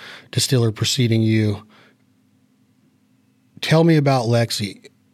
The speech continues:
How special she is, what this means to the industry, what this means to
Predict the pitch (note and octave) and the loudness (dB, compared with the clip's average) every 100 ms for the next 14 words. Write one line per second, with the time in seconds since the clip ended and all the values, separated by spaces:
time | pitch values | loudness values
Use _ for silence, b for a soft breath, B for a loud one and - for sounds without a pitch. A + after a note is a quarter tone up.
0 | _ _ _ _ _ _ _ _ - D3+ | _ _ _ _ _ _ _ _ -4 0
1 | C#3+ - C#3+ C3+ - B2+ - A#2+ A#2 B2 | 0 2 2 2 2 0 0 0 2 2
2 | C3+ C3 - B2+ C#3+ - D#3 - B2+ C3+ | 0 -2 -2 0 0 2 0 2 2 4
3 | C3+ C#3 C3+ B2 - B B B B - | 4 4 2 0 -8 B B B B 0
4 | C3+ B2 A#2 A#2+ B2+ - D#3 D3 D3 B | 2 4 4 2 0 0 2 2 0 B
5 | B B B2 C3+ C#3 - C#3 - C3 C3 | B B 2 2 2 0 0 2 2 4
6 | C3 B2+ - B2 B2 A#2+ | 4 2 2 2 4 2